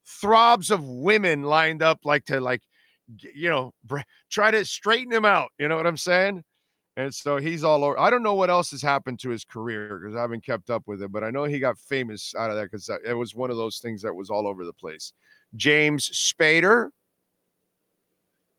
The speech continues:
he is sixty-four years old. Fun movie, Tough Turf.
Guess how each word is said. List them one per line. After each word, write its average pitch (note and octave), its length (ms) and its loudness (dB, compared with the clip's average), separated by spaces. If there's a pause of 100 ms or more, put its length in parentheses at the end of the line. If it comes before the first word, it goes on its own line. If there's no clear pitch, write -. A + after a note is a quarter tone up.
(120)
he C3 100 -2
is C3 180 -2
sixty-four D3 920 0
years C3 380 0
old. D#3 400 4 (1000)
Fun D#3 340 2
movie, D3+ 400 2
Tough - 360 0
Turf. D#3 460 0